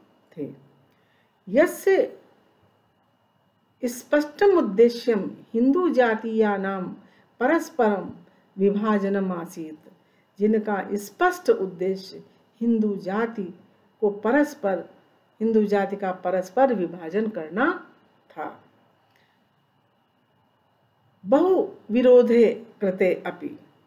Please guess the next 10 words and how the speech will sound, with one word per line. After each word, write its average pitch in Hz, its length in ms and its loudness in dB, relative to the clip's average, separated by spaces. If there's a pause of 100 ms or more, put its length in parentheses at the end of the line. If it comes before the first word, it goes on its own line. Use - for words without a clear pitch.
(800)
ब्रिटिश 359 360 2
शासका 220 800 -2 (300)
शांतिम 202 600 -2
न 196 400 0
लेभिरे 180 680 0 (440)
विभाजयितुम 185 960 -2 (520)
च - 80 -2 (600)
प्रयतमाना 185 920 2 (100)
एवासन। 165 600 -16 (680)
बहुविरोधे 226 1080 4